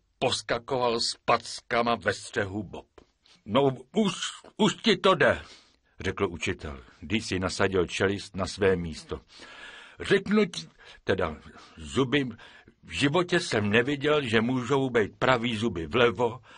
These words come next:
a levý zuby vpravo. Jak se ti to povedlo? Ty máš pravačku jak kladivo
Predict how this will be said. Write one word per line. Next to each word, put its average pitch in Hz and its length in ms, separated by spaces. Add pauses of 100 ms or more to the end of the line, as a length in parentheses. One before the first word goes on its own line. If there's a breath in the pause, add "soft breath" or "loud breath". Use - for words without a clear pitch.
(120)
a - 80
levý 120 400
zuby 123 300
vpravo. 127 500 (420 soft breath)
Jak 135 160
se 156 160
ti 156 180
to 160 140
povedlo? 135 540 (500 loud breath)
Ty 160 140
máš 156 460
pravačku 165 720
jak 160 160 (260)
kladivo 131 680